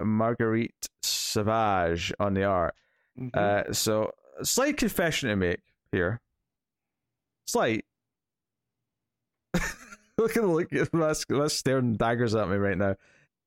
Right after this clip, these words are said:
Speaker 1: Um, I started reading this, <laughs> and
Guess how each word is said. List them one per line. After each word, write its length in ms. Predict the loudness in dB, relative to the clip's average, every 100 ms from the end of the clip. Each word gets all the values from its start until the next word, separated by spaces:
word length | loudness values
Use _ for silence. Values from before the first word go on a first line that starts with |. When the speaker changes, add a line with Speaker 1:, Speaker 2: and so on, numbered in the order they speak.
| -4
Speaker 1:
Um, 420 | 0 2 2 0 -4 _ _ -2
I 60 |
started 360 | 0 2 2 2
reading 220 | 2 2
this, 400 | 2 0 -2 -6 -12 _ _ -2
<laughs> 60 | 0 0 0 -4 -6 _ _ _ _ -12 -8 -8 -8 _ -20 -16 -12 -12 -8 -4
and 460 | 0 2 2 0